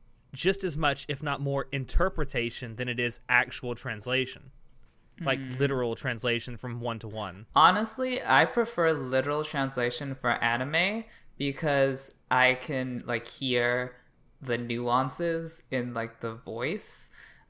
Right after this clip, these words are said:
Speaker 2: Whereas in manga and light novels,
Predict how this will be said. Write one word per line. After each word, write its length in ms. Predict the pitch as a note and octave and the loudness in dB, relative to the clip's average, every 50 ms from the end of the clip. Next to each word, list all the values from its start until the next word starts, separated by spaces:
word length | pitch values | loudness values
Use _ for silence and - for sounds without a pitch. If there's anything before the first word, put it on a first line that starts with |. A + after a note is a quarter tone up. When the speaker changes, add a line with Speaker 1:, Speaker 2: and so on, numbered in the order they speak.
| _ _ - | _ _ -8
Speaker 2:
Whereas 500 | - C3+ C#3+ D3 C#3+ C#3 C#3 C#3+ C#3 C3+ | -2 2 6 8 10 10 10 10 8 4
in 320 | - D3+ C#3+ C#3+ C3+ B2+ | 2 0 0 0 -2 0
manga 600 | B2 A#2+ A#2 B2 C#3 C#3+ D#3 D#3 D#3 D#3 D3+ - - | 4 6 6 6 6 6 6 6 8 8 6 6 6
and 320 | - B2+ B2+ B2+ A#2+ A#2 | 4 2 2 2 0 -2
light 220 | A#2+ A#2+ B2+ C3 - | 0 2 2 2 4
novels, 520 | D3+ D#3 D#3 E3 F3+ F#3 F#3+ F#3+ F3 - | 4 4 4 4 4 2 2 0 -2 -2